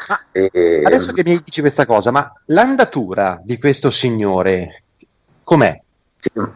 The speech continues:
Speaker 2: L'andatura è normale, nel senso che forse ha le gambe un po' arcuate e oggi, e si muove un po' lentamente, un po' stranamente, un po',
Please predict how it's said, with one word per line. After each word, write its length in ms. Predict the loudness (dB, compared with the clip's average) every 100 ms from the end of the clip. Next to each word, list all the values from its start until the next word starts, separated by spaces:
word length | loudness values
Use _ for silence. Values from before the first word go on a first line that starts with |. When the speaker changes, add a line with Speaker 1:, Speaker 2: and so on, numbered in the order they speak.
| -20 -20 _ -20 -20 -10 2
Speaker 2:
L'andatura 520 | 4 4 6 6 6
è 40 |
normale, 600 | 6 2 2 2 2 2
nel 140 | -4 -8
senso 400 | -2 -2 0 -2
che 140 | -2
forse 300 | 2 2 4
ha 20 | 2
le 100 | 2
gambe 260 | 0 0
un 100 | -4
po' 100 | 0
arcuate 800 | 0 0 2 6 8 6 4 0
e 140 | 0 0
oggi, 540 | 2 2 0 -6 -6
e 100 | -6
si 160 | -6 -2
muove 280 | 2 2 2
un 120 | -2
po' 120 | 2
lentamente, 920 | 2 0 0 0 -2 -8 -10 -8 -6
un 140 | -6 -2
po' 120 | -2
stranamente, 680 | 2 4 4 4 0 -4 -8
un 120 | -2
po', 320 | 2 4 4